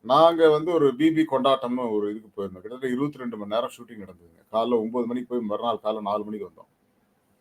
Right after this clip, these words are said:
கிட்டத்தட்ட இருபது மணி நேரம்னு வச்சுக்கோங்களேன். அந்த ஷூட்டிங் அப்போ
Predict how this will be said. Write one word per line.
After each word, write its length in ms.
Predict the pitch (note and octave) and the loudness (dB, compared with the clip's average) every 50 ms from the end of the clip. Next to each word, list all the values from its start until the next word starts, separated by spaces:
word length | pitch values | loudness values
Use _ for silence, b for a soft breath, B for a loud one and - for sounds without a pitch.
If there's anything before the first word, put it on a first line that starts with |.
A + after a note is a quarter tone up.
| _ _ - | _ _ -6
கிட்டத்தட்ட 260 | B2 C3 D3 D3+ D3+ C#3+ | -2 0 4 4 6 8
இருபது 160 | C#3+ C#3+ C#3+ | 8 8 8
மணி 160 | C3+ C3+ C3 | 6 6 6
நேரம்னு 240 | C3+ C#3 C#3 C3 A#2+ | 4 4 4 2 -2
வச்சுக்கோங்களேன். 460 | - - A2 G2 F2+ F2+ F#2+ G2 F2+ - _ | -6 -6 -8 -8 -8 -6 -8 -10 -10 -12 _
அந்த 220 | - A2 A2+ A#2 - - | -8 -2 -2 -2 0 0
ஷூட்டிங் 300 | D#3+ E3+ E3 F3 D#3+ C3 | -4 -4 -2 -2 -2 0
அப்போ 540 | A2 G2 - B2+ C3 B2 A2+ G2+ F#2+ F#2 | 0 -2 0 0 2 4 4 2 2 -2